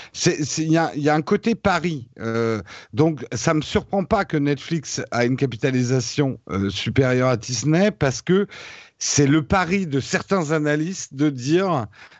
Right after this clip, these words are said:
euh, dans dix ans, euh, Netflix sera plus gros que Disney. Voilà, c'est ça.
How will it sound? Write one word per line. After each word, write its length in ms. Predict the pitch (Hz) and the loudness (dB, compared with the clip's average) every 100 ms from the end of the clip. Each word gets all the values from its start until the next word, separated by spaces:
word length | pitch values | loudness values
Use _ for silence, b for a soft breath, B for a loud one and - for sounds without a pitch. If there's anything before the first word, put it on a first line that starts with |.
| B - | B 0
euh, 260 | 120 120 | 2 2
dans 480 | 113 147 156 160 156 | 2 2 4 2 0
dix 240 | 131 151 | -2 -2
ans, 300 | 151 175 180 _ - | 0 0 -6 _ -6
euh, 500 | 117 123 120 117 117 | 0 2 2 2 2
Netflix 480 | 135 131 - 170 - | 0 0 -2 -4 -2
sera 180 | 135 131 | -2 0
plus 140 | - | 0
gros 180 | 127 151 | 2 2
que 60 | |
Disney. 360 | 123 135 113 98 - _ _ _ _ | 0 -4 -2 -6 -8 _ _ _ _
Voilà, 220 | 104 101 73 | -2 -2 -4
c'est 180 | - 113 | -6 -2
ça. 220 | - 127 | 0 0